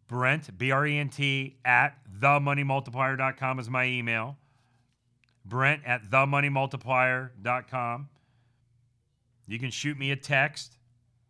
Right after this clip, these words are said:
at seven eight five, two four eight, nine six three seven. One more time, shoot me a text, seven eight five,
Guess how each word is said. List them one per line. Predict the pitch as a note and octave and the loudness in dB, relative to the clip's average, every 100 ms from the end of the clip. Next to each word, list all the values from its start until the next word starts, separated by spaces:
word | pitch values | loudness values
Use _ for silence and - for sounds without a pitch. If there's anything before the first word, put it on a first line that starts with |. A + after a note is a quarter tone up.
| _ _ _ _ _ _ | _ _ _ _ _ _
at | G#2 A#2 | -12 -8
seven | - D3+ C3+ C#3 | -2 2 2 2
eight | C#3+ C3+ | -2 0
five, | C#3 C3 C3+ A#2 | 2 4 4 0
two | D#3 D3 | -6 -6
four | D3+ C#3 C3+ | -4 -2 0
eight, | C3+ C#3+ | 0 -4
nine | B2+ C3 C3+ | -4 -4 -4
six | - C#3+ C#3 | -6 -8 -8
three | - C3+ C#3+ | -10 -6 -6
seven. | C#3+ C#3+ B2 A#2+ C#3+ - _ _ _ _ _ _ _ _ - | -6 -2 -2 -2 -10 -14 _ _ _ _ _ _ _ _ -8
One | A#2 C3+ | -4 -2
more | C#3+ | -2
time, | C#3+ C3+ B2+ C3 | -2 -2 -2 -4
shoot | - D3 D3 | -6 -8 -6
me | C#3+ | -6
a | D3+ | -6
text, | C#3+ C3 C#3+ - _ _ _ _ _ | -2 -2 -2 -8 _ _ _ _ _
seven | - - C#3 C#3+ | -8 0 0 2
eight | D3 D3 | -2 -2
five, | - B2+ B2 B2 B2 | 0 4 4 4 0